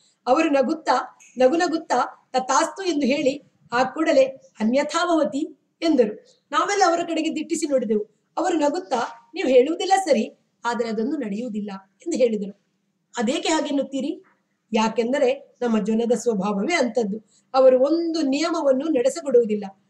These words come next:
ನೀವು ಎಂಟುವರೆಗೆ ಸಭೆ ಎನ್ನುತ್ತೀರಿ, ಒಂಬತ್ತರವ-, ಒಂಬತ್ತರವರೆಗೂ ಜನ ಬರುವುದಿಲ್ಲ. ಒಂಬತ್ತಕ್ಕೆ ಎನ್ನಿ, ಹತ್ತು ಗಂಟೆಯವರೆಗೂ ಒಬ್ಬರು ತಲೆ ಹಾಕುವುದಿಲ್ಲ.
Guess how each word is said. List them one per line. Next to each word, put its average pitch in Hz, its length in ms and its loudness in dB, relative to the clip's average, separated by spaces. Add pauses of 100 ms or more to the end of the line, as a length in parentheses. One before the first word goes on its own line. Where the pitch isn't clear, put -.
(260)
ನೀವು 381 240 2
ಎಂಟುವರೆಗೆ 370 560 0
ಸಭೆ 320 240 -2
ಎನ್ನುತ್ತೀರಿ, 247 560 0 (280)
ಒಂಬತ್ತರವ-, 277 600 -2
ಒಂಬತ್ತರವರೆಗೂ 269 640 2
ಜನ 254 260 2
ಬರುವುದಿಲ್ಲ. 208 580 -6 (200)
ಒಂಬತ್ತಕ್ಕೆ 415 540 0
ಎನ್ನಿ, 269 440 0 (220)
ಹತ್ತು 320 360 -4
ಗಂಟೆಯವರೆಗೂ 320 540 2
ಒಬ್ಬರು 302 320 0
ತಲೆ 269 180 -4
ಹಾಕುವುದಿಲ್ಲ. 220 540 -4